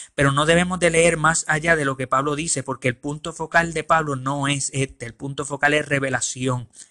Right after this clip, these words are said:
es revelación por correspondencia. Verso catorce al quince. "Porque cuando los gentiles que no tienen la ley hacen por naturaleza lo que es de la ley, estos, aunque no tengan la ley,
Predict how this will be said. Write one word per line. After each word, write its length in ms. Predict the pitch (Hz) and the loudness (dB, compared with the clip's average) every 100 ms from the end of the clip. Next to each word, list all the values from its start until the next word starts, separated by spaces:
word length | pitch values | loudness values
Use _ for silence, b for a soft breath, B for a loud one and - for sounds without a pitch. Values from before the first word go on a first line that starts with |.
| B | B
es 180 | 143 156 | -10 -8
revelación 720 | 151 131 131 - 131 131 120 b b b b b b _ | -4 0 0 0 -4 -8 -10 b b b b b b _
por 220 | 135 147 | -4 -4
correspondencia. 880 | 151 127 127 - 123 123 127 120 131 _ B B _ | -6 -8 -10 -12 -10 -8 -6 -6 -8 _ B B _
Verso 240 | 135 160 | 0 2
catorce 360 | 156 143 151 151 | 0 0 0 0
al 100 | 135 | 0
quince. 420 | 135 120 120 113 B B B | -2 -6 -6 -8 B B B
"Porque 280 | 139 135 147 | -2 0 0
cuando 260 | 135 143 139 | 0 0 4
los 140 | 131 | 4
gentiles 420 | 135 135 151 170 | 2 -2 0 0
que 120 | 160 143 | 2 0
no 100 | 147 | 0
tienen 280 | 151 156 | 0 2
la 120 | 151 151 | 4 6
ley 200 | 156 143 | 6 6
hacen 220 | 139 147 | 2 0
por 140 | 151 | 2
naturaleza 580 | 143 139 139 131 143 151 | 2 0 2 2 4 2
lo 120 | 139 | 2
que 160 | - 123 | 2 0
es 80 | 139 | 4
de 100 | 160 | 4
la 140 | 151 | 6
ley, 220 | 139 143 - | 4 2 4
estos, 680 | 160 170 - - 127 - B B B | 4 4 -2 -6 -4 -6 B B B
aunque 320 | 139 139 135 | -2 2 2
no 140 | 135 143 | 2 0
tengan 360 | 165 170 170 | -2 2 2
la 140 | 165 156 | 4 4
ley, 260 | 165 143 | 4 2